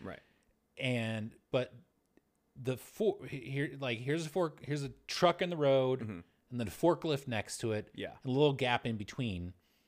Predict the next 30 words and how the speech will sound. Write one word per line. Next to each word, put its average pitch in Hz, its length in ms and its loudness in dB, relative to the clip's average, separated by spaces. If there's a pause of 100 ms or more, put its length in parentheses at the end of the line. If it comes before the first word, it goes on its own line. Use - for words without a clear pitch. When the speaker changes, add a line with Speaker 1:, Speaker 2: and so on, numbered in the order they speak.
(460)
Speaker 2:
and, 110 580 -2 (1160)
uh, 110 680 -4 (160)
someone 143 280 0
on 131 120 2
a - 40 2
scooter 143 420 6
just 123 280 -4
runs 123 540 2
right 117 320 4
into 104 200 0
the 95 80 -4
forks, - 460 -6 (800)
'cause 123 180 0
they're 131 120 6
at, 123 80 0
like, 104 180 -4
Speaker 1:
Like 120 80 -2
an 117 60 -2
electric 113 260 -2
Speaker 2:
around 123 200 4
Speaker 1:
scooter? 101 180 -4 (480)
Speaker 2:
he-, - 240 -16
around, 131 300 2
like, 101 160 -2
head 110 200 -2
height. - 220 -14 (480)
Speaker 1:
Oh 95 80 -10
my 73 160 -16
God. 82 460 -16 (360)
Speaker 2:
Uh, 107 720 -2